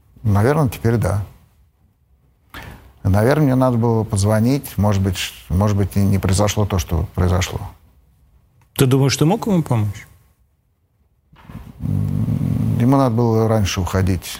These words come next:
Speaker 1: от этой девушки.
Speaker 2: Ты думаешь, она во всем виновата?
Speaker 1: Да.
Speaker 2: Почему?
Speaker 1: Сто процентов.
Speaker 2: Почему?
Speaker 1: А,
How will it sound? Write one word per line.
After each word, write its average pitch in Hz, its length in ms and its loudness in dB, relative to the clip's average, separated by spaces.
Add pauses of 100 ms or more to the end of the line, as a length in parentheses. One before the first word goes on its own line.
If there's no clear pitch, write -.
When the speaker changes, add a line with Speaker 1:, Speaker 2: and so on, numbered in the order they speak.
(120)
Speaker 1:
от 90 200 -2
этой 90 200 -2
девушки. 82 420 -4 (800)
Speaker 2:
Ты 139 140 2
думаешь, 117 300 2
она 139 160 2
во 233 100 -4
всем 131 240 -2
виновата? 107 280 -2
Speaker 1:
Да. 120 240 0 (400)
Speaker 2:
Почему? 117 340 0 (120)
Speaker 1:
Сто 131 140 -2
процентов. - 440 -2 (160)
Speaker 2:
Почему? 120 320 0 (1200)
Speaker 1:
А, 58 680 0